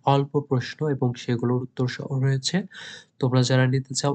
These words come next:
এই নাম্বারে WhatsApp-এ যোগাযোগ করে তোমরা এই কা-, পিডিএফ গুলো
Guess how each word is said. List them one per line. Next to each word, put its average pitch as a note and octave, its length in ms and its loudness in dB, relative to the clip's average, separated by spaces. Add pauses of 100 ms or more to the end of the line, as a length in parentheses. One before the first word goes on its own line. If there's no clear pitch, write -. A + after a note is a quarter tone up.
এই B2+ 160 4
নাম্বারে B2 300 0
WhatsApp-এ B2 600 -2
যোগাযোগ C3+ 420 2
করে D3 180 2
তোমরা A#2+ 280 -2 (120)
এই B2 180 0
কা-, A#2+ 300 -4 (120)
পিডিএফ B2 400 0
গুলো D3+ 220 2